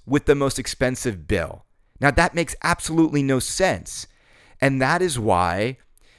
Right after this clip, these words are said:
th-, he's not gonna sell out of the C Es. And he, he's just gonna sit on them.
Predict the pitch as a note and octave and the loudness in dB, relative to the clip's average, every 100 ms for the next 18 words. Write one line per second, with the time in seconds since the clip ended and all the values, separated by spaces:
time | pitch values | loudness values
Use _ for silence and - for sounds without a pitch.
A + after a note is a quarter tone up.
0 | _ - C3+ C#3 D#3 C#3 D3+ F3 E3+ D#3+ | _ -14 -6 -2 0 2 0 2 0 -2
1 | - D3+ C#3+ D3+ D#3 D3+ - F3 F3+ A3+ | 0 2 2 2 0 -2 -4 -4 -4 -4
2 | A#2+ - - - _ - C#3+ C#3+ C3 C#3+ | -4 -6 -12 -14 _ 0 2 2 0 -4
3 | C#3+ - E3+ D#3 - A3+ G#3+ G#2+ D#2 - | -4 -4 -2 0 2 4 4 0 -4 -10